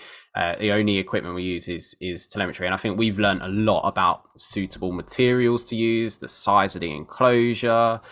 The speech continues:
all things like that. So yeah, li-, like, like I was saying with a falcon, you, you want the enclosure to be big enough that they can move around, but not so they can fully take flight,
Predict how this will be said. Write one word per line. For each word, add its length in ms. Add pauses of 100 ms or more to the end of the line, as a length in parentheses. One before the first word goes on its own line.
(300)
all 140
things 240
like 60
that. 200
So 120
yeah, 260
li-, 160
like, 180 (220)
like 140
I 20
was 80
saying 220
with 120
a 40
falcon, 460 (140)
you, 220
you 160
want 140
the 60
enclosure 260
to 80
be 60
big 180
enough 200
that 80
they 100
can 120
move 200
around, 420
but 140
not 400
so 120
they 120
can 260
fully 580
take 300
flight, 380